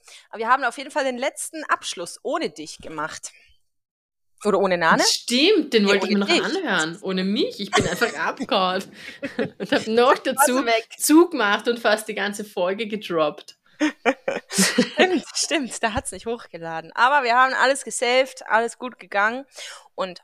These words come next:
Speaker 1: heute machen wir eine spezielle Folge zum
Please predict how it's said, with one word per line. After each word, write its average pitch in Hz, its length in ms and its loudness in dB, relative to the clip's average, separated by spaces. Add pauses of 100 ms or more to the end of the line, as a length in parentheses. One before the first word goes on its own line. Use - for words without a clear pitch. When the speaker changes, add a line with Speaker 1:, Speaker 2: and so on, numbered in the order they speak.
(100)
Speaker 1:
heute 277 580 4
machen 202 320 -10
wir 196 160 -10
eine 175 180 -12
spezielle - 540 -10
Folge 185 540 -2
zum 190 380 -10